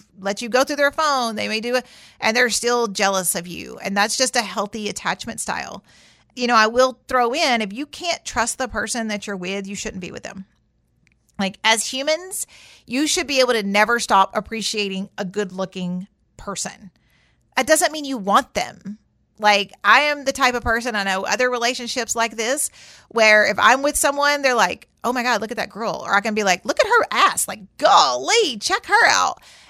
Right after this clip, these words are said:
And I'm not concerned that my partner's gonna go try to be with them, but I'm gonna look at the good-looking guy and be like, "Damn, he's hot." And my partner should be okay with that because the guy can be hot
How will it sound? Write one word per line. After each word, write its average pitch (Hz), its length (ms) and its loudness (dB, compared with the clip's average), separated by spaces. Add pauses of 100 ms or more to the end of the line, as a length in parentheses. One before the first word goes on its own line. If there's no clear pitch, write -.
And 339 120 8
I'm 403 120 8
not 415 200 6
concerned 359 420 2
that 302 80 2
my 285 140 2
partner's 302 380 2
gonna 254 180 -4
go 240 340 2 (120)
try 247 180 0
to 269 80 2
be 269 240 -2
with 359 180 -4
them, 330 220 -8 (800)
but 294 300 4 (180)
I'm 320 220 2
gonna 466 220 2
look 277 180 4
at 233 80 -2
the 202 180 -4 (140)
good-looking 226 400 -2
guy 208 160 2
and 427 100 -4
be 339 60 -6
like, 226 180 -2
"Damn, 294 240 0
he's 320 160 -4
hot." - 380 -2 (420)
And 254 340 0
my 247 200 2
partner 302 280 2
should 285 200 -6
be 269 120 0
okay 269 240 0
with 262 120 -2
that 208 280 -2
because 262 300 -2
the 262 120 0
guy 262 200 2
can 285 180 -4
be 269 120 -4
hot 254 400 2